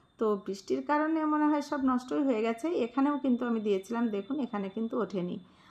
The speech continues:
ওখানে একটাই মাত্র বীজ, আহ, থেকে চারা উঠেছে আর কি। আর এদিকে, আহ, বাগানে তো প্রচুর পুঁইশাক হয়েছে, আর এখানে যে পুঁইশাকটা হয়েছে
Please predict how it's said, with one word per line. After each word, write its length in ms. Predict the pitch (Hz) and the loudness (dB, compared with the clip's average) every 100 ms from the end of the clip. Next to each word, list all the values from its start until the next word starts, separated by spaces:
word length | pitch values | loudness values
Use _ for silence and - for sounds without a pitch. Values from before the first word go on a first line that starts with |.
| - - | -12 -4
ওখানে 220 | 233 247 | 2 2
একটাই 360 | 220 - 240 254 | 2 -2 0 2
মাত্র 380 | 240 247 214 | 2 0 -4
বীজ, 300 | 202 196 190 | 0 -2 -2
আহ, 520 | - 190 185 185 185 190 | -6 -6 -4 -4 -4 -6
থেকে 300 | - 202 190 | -4 -4 -4
চারা 260 | 180 185 | -2 -2
উঠেছে 400 | 175 180 185 185 | -4 -4 -6 -6
আর 100 | - - | -8 -10
কি। 60 | - - - - - - - - - | -14 -18 -20 -20 -18 -18 -12 -12 -6
আর 180 | 202 196 | -4 0
এদিকে, 560 | 202 240 247 320 277 339 | 2 2 0 2 2 0
আহ, 640 | 415 - 202 196 190 190 | -4 0 2 4 2 0
বাগানে 380 | 190 196 208 247 | 0 0 -2 -4
তো 120 | 294 | -4
প্রচুর 460 | 262 294 - 302 294 | -4 -4 -2 -2 0
পুঁইশাক 400 | 262 247 277 277 | 0 0 0 -2
হয়েছে, 440 | 240 208 - 294 359 - - - | 0 0 -2 -4 -4 -12 -16 -4
আর 140 | 196 202 | -2 -2
এখানে 400 | - 247 294 294 | -2 0 2 2
যে 140 | 302 302 | 2 -2
পুঁইশাকটা 600 | 302 269 269 277 - 285 | -2 -4 -2 -4 -2 0
হয়েছে 500 | 254 220 220 311 392 | 2 2 0 -4 -4